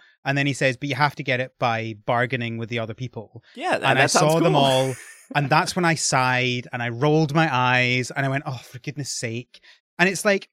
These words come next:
Speaker 1: do you have to think about it? I guess technically. But if you just do all of the things, you will get the right stuff unless you accidentally ask for ketchup rather than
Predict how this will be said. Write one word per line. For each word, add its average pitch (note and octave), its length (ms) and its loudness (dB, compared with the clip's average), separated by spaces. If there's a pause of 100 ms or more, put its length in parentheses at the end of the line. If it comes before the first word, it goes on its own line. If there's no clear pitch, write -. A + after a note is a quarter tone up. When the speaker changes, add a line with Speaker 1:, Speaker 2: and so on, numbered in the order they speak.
(380)
Speaker 1:
do A3 120 -4
you B3 120 0
have A#3 200 2
to G3+ 80 -12
think G3 220 -4
about E3+ 180 0
it? E3 160 -4 (420)
I D#3 60 0
guess E3+ 320 0
technically. C3 680 -6 (480)
But E3+ 80 2
if A3 160 -2
you C#4+ 80 2
just A#3 380 -2
do E3 240 2
all D3 160 4
of A#2+ 140 -8
the B2 60 -10
things, A2+ 520 -6
you C#3 80 -2
will C3+ 120 -2
get D3 360 -2 (340)
the C3 220 -4
right C3+ 260 0
stuff - 540 -4 (180)
unless C#3 380 0
you D3 160 -2
accidentally C#3 520 -2
ask B2+ 220 -2
for - 80 -8
ketchup C3+ 480 -4
rather C3 340 -2
than A#2+ 320 -4